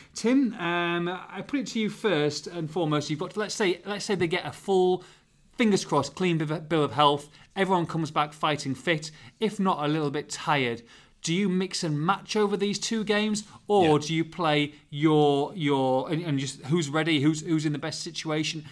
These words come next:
Speaker 1: and try and get points from both? Or do you identify Burnley as the best chance, and you play pretty much what the, the semi-final side, um, is gonna be against Burnley, that, that, basically your Manchester United side,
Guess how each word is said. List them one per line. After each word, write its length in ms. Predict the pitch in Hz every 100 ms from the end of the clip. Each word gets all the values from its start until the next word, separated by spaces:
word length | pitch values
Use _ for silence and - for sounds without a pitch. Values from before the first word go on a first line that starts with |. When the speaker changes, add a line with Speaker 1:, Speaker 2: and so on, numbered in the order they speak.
| -
Speaker 1:
and 120 | 143 135
try 180 | 156
and 80 | 156
get 140 | 151 -
points 240 | 156 156
from 120 | 139
both? 220 | 156 160
Or 80 | 151
do 140 | 135 147
you 100 | 143
identify 520 | 135 175 180 160 139
Burnley 420 | - 156 180 151
as 80 | 117
the 80 | 120
best 260 | 123 -
chance, 440 | - 170 185 - - - - 143
and 160 | 139
you 80 | 143
play 280 | 143 156 135
pretty 320 | - 233 214
much 320 | 170 160 -
what 260 | 160 156 170
the, 100 | 143
the 280 | 135 135 127
semi-final 640 | - 160 151 156 156 151
side, 400 | 151 156 143 143 - - _ _
um, 260 | 135 127 135
is 100 | 123
gonna 200 | 139 131
be 180 | 127
against 320 | 127 131 135 -
Burnley, 380 | 151 151 147
that, 180 | 139 -
that, 300 | 120 131 151
basically 380 | 185 - 143 127
your 80 | 123
Manchester 440 | 127 - 135 -
United 380 | 123 123 123 127
side, 340 | - 120 127